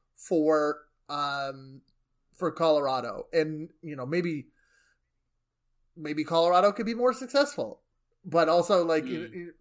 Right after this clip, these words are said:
Speaker 1: um, I think that there is a possibility of looking back and being like, "You had that player. You could have just signed that player, and you decided that you were gonna moneyball the, the, the salary cap, that you didn't wanna pay him the amount of money you would have had to pay him.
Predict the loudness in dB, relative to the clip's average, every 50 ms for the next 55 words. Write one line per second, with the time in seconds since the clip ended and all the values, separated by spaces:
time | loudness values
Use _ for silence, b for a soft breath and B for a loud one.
0 | _ _ -6 -4 -2 -2 0 -2 -2 -4 -8 -12 -14 -16 -18 -20 _ _ _ _
1 | _ _ -2 -2 -2 -2 -4 -6 -4 -4 -4 -4 -6 _ -2 0 2 2 2 0
2 | 0 -2 2 4 4 4 4 0 -2 0 0 2 2 0 0 0 -2 -4 -6 -6
3 | -4 0 2 2 2 0 -2 -2 -2 -4 -4 -4 -6 -6 -6 -8 -12 -14 b b
4 | b b b 6 8 8 8 10 8 8 8 8 4 2 2 2 2 4 4 4
5 | 2 0 B B B B B B 0 0 0 0 2 6 10 10 10 8 8 6
6 | 6 6 6 4 4 6 6 6 6 4 2 2 2 2 2 2 4 6 8 8
7 | 8 6 4 2 0 0 0 0 -2 -2 0 4 4 4 4 4 0 -2 -2 -6
8 | -6 -8 b b b b b b b b -4 -2 0 2 2 2 2 0 0 0
9 | 0 0 0 2 2 2 2 4 6 8 8 8 8 6 6 4 4 6 6 4
10 | 4 2 0 0 0 2 2 2 2 0 -2 -4 -6 -8 _ _ -2 -2 0 2
11 | 2 4 4 4 4 2 2 2 0 0 0 0 -2 -8 -6 -4 -2 -2 -2 -2
12 | -2 -2 -2 -2 -2 -2 -2 -2 -2 -2 -4 -4 -4 -2 -2 -2 -2 -2 -4 -6
13 | -6 -6 -6 -4 -2 -2 0 0 0 -2 -2 -4 -4 -4 -2 -2 -2 -2 -2 -4